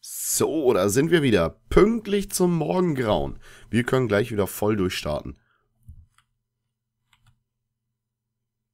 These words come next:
Was auch gut so ist. Was macht denn eigentlich, das könnte ich jetzt eben mal gucken,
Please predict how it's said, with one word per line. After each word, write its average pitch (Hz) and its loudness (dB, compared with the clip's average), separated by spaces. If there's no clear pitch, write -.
Was - -4
auch - -4
gut - -6
so 87 -2
ist. - -8
Was - -4
macht 143 0
denn 165 0
eigentlich, 123 0
das - -10
könnte 120 -2
ich - -14
jetzt 104 -4
eben 104 -2
mal 90 -2
gucken, 90 -8